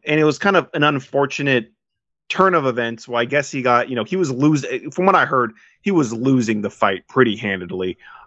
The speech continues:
Um, and then Martin, uh, Buday hit him with an elbow to the back of the head.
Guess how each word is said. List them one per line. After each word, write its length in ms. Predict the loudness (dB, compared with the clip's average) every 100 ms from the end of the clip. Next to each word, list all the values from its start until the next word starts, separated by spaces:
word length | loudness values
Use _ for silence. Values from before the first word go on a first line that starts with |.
| 0
Um, 400 | 2 2 -2 -10 _
and 240 | -4 -2 2
then 240 | 2 2
Martin, 480 | 2 2 0 -4 -4
uh, 260 | 0 0
Buday 500 | 0 2 4 4 2 -2 -20 _ _
hit 200 | -2 0
him 200 | 0 -2
with 200 | -4 -2
an 100 | -6
elbow 340 | 0 0 0
to 140 | -2 -8
the 80 | 0
back 240 | 0 0
of 80 | -6
the 80 | -4
head. 480 | 0 2 2 -2